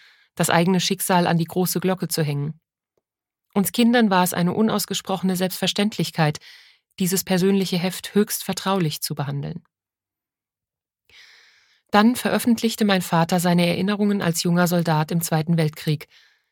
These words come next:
Detailgetreu, ehrlich und sehr persönlich.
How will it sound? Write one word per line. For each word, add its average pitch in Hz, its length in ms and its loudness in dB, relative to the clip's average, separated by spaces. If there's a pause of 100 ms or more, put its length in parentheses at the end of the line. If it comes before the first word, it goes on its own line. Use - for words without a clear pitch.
(240)
Detailgetreu, 185 840 -2 (260)
ehrlich 170 500 2 (480)
und 196 140 0
sehr 190 180 0
persönlich. 156 680 -2